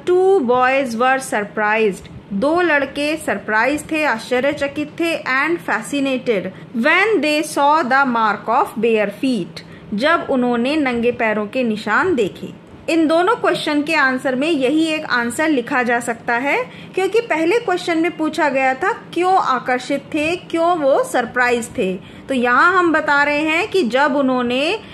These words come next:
नंगे पैरों के निशान देखे तो वो surprise हो गए थे। और second question में पूछा गया है कि how, किस प्रकार का reaction उन्होंने दिया जब उन्होंने निशान देखे। तो किस प्रकार का reaction दिया?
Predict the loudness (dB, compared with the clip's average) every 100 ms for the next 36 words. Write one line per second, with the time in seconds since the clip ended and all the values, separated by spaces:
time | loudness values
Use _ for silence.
0 | -6 -2 0 2 0 2 2 2 0 -2
1 | 0 0 0 0 0 0 -2 0 0 2
2 | 2 0 -4 -2 0 2 0 -2 -2 0
3 | 2 0 0 -2 -2 -4 -14 -20 -20 -2
4 | 0 0 -2 0 0 0 0 -2 0 0
5 | 0 -2 -4 0 0 2 0 0 -2 0
6 | 0 0 0 2 4 0 -4 -16 -20 -4
7 | -2 -2 -2 -2 2 0 0 0 0 2
8 | 2 0 0 -4 0 2 2 2 0 0
9 | -2 -2 0 2 2 -2 -6 -10 0 2
10 | 2 0 0 0 0 0 -2 0 2 2
11 | 2 0 -4 -12 -12 -20 -20 -4 -2 0
12 | -4 -2 0 2 2 2 2 2 0 0
13 | 0 2 4 2 2